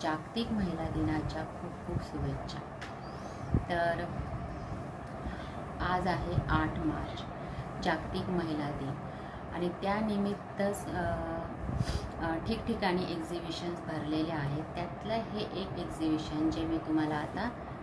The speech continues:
दाखवणार आहे. तर हे एक्झिबिशन लागलेलं आहे घंटाळीला, ठाणा बेसला आपलं घंटाळी आईचं मंदिर आहे, त्याच्या बाजूलाच हे एक्झिबिशन लागलेलं आहे. ते सुरू झालेलं आहे सात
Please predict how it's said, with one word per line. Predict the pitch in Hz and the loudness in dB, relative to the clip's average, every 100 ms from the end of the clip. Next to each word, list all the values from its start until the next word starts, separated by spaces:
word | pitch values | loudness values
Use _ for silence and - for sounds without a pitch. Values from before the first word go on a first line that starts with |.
| - - - - - | -8 -6 -4 -2 4
दाखवणार | 160 - - 175 160 143 | 6 6 2 2 2 2
आहे. | 135 - - - - - - - - - - - - | 0 -2 -6 -6 -8 -8 -8 -8 -8 -6 -6 -6 0
तर | 202 208 208 | 4 6 6
हे | 190 208 240 | 6 4 4
एक्झिबिशन | 226 208 226 226 220 214 | 4 2 0 0 -2 0
लागलेलं | 202 190 190 190 | 0 0 -2 0
आहे | 185 180 170 185 | 0 0 0 -2
घंटाळीला, | 190 175 170 160 165 151 143 139 - - - - | -2 -2 0 0 0 0 0 -2 -4 -6 -6 -2
ठाणा | 160 156 160 | 0 2 2
बेसला | 156 160 156 156 151 185 - - - - 165 | 0 -2 -2 0 0 0 -4 -4 -4 -2 -2
आपलं | - 170 170 | 2 2 4
घंटाळी | 175 160 151 160 160 170 | 4 2 4 4 4 2
आईचं | 160 151 160 | 2 2 2
मंदिर | 175 160 151 156 175 | 2 4 6 6 6
आहे, | 156 147 139 - - - | 4 4 2 0 -2 -2
त्याच्या | 165 175 170 | 0 0 2
बाजूलाच | 160 151 170 175 190 - | 4 4 2 2 2 2
हे | 180 | 0
एक्झिबिशन | 151 143 151 143 - 180 | 2 2 0 0 0 0
लागलेलं | 208 170 143 139 | 2 2 2 2
आहे. | 139 135 - - - - - - - | 0 -2 -4 -4 -6 -4 -4 -4 -2
ते | 202 | 0
सुरू | - 208 247 | 4 4 6
झालेलं | 247 226 214 208 | 6 6 6 4
आहे | 196 190 | 4 2
सात | - - | 0 2